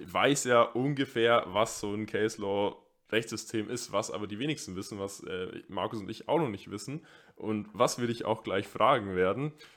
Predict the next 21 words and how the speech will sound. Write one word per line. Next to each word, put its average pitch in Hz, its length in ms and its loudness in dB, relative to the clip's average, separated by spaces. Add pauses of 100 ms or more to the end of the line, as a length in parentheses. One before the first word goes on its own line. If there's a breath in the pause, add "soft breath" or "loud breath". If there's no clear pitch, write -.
(100)
da 117 160 8
du 117 120 4
ja 117 120 6
auch 113 140 4
schon 120 160 -6
die 110 60 -4
passenden, 107 640 -6
äh, 101 200 0
Stichwörter - 580 -4
geliefert 98 460 -6
hast, 107 260 -6
eben 104 240 -4
mit 117 140 -4
intellektuell 98 600 -6
ausprobieren, 98 540 -6
mit 117 220 -8
wissenschaftlichen 110 560 -8
Arbeiten, 92 420 -4
ein - 60 -8
anderes 113 360 -4
Modell 110 440 2